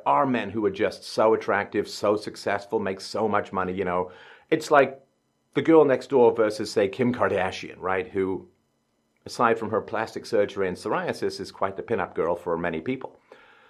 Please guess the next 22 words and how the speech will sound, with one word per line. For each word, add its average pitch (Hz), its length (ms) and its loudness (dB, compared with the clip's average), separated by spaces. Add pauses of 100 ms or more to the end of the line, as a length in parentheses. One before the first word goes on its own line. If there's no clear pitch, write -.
(340)
So 156 480 2 (1800)
if 160 200 0
you 151 120 2
look 170 440 0
at 120 440 -6 (2750)
the 143 160 0
resentment 127 760 0
and, 120 260 0
and 120 220 0
the 113 380 -2 (140)
annihilation 135 760 2
panic, 107 380 -4
so 123 160 2
when 131 240 2
a, 123 220 2
a 113 220 0
species - 720 -8
or 117 180 4
when 117 120 2
a, 107 180 0
an 107 180 -4
organism 135 640 2